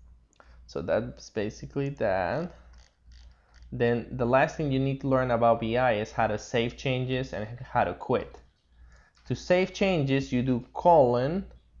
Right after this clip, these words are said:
and W to write the changes. And if you wanted to exit, you could put a Q, a lowercase q, and that will save and save, that would, uh, save the changes and exit. If you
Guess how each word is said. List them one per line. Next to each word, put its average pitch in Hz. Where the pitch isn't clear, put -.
and 120
W 120
to 120
write 117
the 117
changes. 117
And 113
if 110
you 120
wanted 131
to 127
exit, 139
you 110
could 113
put 117
a 104
Q, 120
a -
lowercase 110
q, 131
and 117
that 107
will 107
save 117
and 113
save, 113
that 117
would, 117
uh, 92
save 135
the 135
changes 127
and 101
exit. -
If 127
you 131